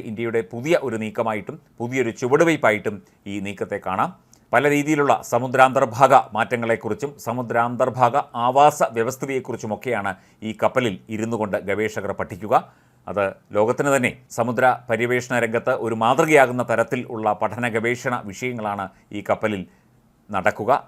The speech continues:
അതിനുള്ള ശ്രമങ്ങളാണ് ഇപ്പോൾ കേന്ദ്ര സർക്കാരും ഭൗമ ശാസ്ത്ര ഗവേഷണ കേന്ദ്രവും നടത്തിക്കൊണ്ടിരിക്കുന്നത്. ഇത് ഒരു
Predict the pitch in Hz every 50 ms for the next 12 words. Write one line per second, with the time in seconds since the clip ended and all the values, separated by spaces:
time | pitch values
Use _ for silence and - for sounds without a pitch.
0 | - 104 104 120 120 110 110 117 - - - 117 127 135 135 120 110 101 101 107
1 | 110 101 98 107 101 92 - - _ _ _ - 107 101 113 110 - 113 98 -
2 | 104 101 120 147 143 - - 98 107 110 110 107 107 104 107 - - _ _ -
3 | - 107 104 104 - 107 107 92 101 104 107 107 - 117 92 101 101 92 101 101
4 | 95 95 95 90 95 - 117 95 107 98 92 92 90 82 101 90 98 95 120 -
5 | - - _ _ _ _ _ - 98 101 104 - 104 104 101